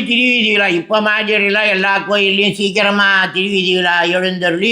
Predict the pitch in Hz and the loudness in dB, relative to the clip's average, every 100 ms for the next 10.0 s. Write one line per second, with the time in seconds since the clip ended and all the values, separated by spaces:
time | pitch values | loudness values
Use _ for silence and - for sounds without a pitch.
0 | 214 190 196 208 202 190 208 208 196 185 | 0 -2 -2 0 0 0 0 0 0 0
1 | 180 170 175 180 180 170 160 156 143 110 | 0 0 0 0 0 0 0 2 0 0
2 | - _ _ _ - 123 - 170 180 180 | -10 _ _ _ -6 -6 -2 0 2 0
3 | 143 170 170 156 185 175 113 - _ _ | -2 -6 -4 -2 0 0 -2 -10 _ _
4 | _ _ _ 120 131 139 170 190 156 165 | _ _ _ -4 0 2 2 2 0 -2
5 | 165 165 190 202 170 165 160 208 214 - | -2 -2 0 0 0 0 0 0 -2 0
6 | 165 170 175 180 180 180 170 185 185 180 | 0 2 2 0 0 0 0 0 0 -2
7 | 175 170 175 180 214 165 185 185 196 185 | -2 -2 -2 -2 -2 -2 0 2 2 0
8 | 185 170 180 190 180 196 208 180 185 185 | 0 0 0 0 -2 0 0 0 0 0
9 | 180 175 165 165 170 165 156 147 131 120 | 0 -2 -4 -2 0 0 0 2 0 0